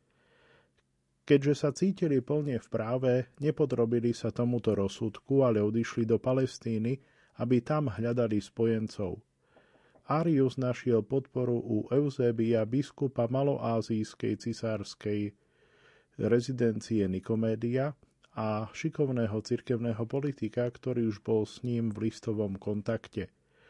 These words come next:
Árius ďalej našiel oporu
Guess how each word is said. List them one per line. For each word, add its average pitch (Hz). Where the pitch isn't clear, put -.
Árius 143
ďalej 120
našiel 113
oporu 123